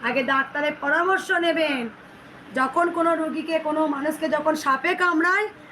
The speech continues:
আমি তখন জোর হাত করে বলি, "তোমরা ডাক্তারখানায় আগে যাবে।" ডাক্তারের পরামর্শ মতো চলবে, কারণ একটা ডাক্তারকে কিন্তু ভগবানেরই সৃষ্টি। তুমি বলো না, সমস্ত step by step কিন্তু ভগবান সৃষ্টি করে গেছেন।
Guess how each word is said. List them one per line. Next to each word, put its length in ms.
আমি 200
তখন 320
জোর 240
হাত 200
করে 160
বলি, 300
"তোমরা 260
ডাক্তারখানায় 680
আগে 240
যাবে।" 440
ডাক্তারের 480
পরামর্শ 380
মতো 240
চলবে, 240
কারণ 220
একটা 200
ডাক্তারকে 560
কিন্তু 440
ভগবানেরই 560
সৃষ্টি। 640
তুমি 260
বলো 180
না, 280
সমস্ত 400
step 440
by 140
step 300
কিন্তু 240
ভগবান 380
সৃষ্টি 440
করে 200
গেছেন। 420